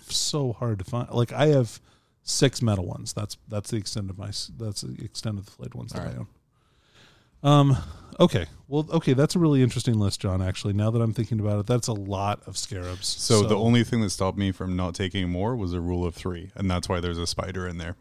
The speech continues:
Speaker 3: And honestly, that's why there's a destroyer lord in there, 'cause otherwise it would just literally be flayed ones and scarabs.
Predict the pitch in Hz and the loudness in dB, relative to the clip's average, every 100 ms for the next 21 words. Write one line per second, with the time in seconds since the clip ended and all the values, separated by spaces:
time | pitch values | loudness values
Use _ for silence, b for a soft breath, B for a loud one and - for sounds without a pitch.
0 | - 98 98 98 113 98 92 98 87 85 | -6 -2 0 0 0 0 -2 -2 -2 -2
1 | 85 85 - 90 87 85 85 80 85 80 | -4 -4 -6 -6 -6 -6 -8 -8 -8 -8
2 | - 92 92 90 90 87 90 87 90 82 | -10 -6 -4 0 0 0 -2 -4 -4 -4
3 | 98 90 90 90 85 85 - 92 85 87 | -4 -2 -2 -2 -4 -6 -4 -4 -2 -2
4 | 82 80 - 87 87 - | -2 -4 -6 -6 -6 -8